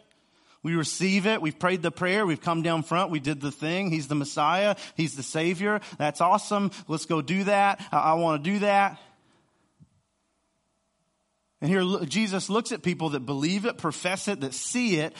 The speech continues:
and, and he still extends this invitation to them. He's like, "Do you wanna follow me?"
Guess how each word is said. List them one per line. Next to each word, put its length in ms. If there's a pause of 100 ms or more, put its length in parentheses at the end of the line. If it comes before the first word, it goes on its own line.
(160)
and, 160
and 100
he 60
still 340
extends 540
this 160
invitation 800
to 40
them. 160
He's 100
like, 140
"Do 60
you 40
wanna 140
follow 380
me?" 240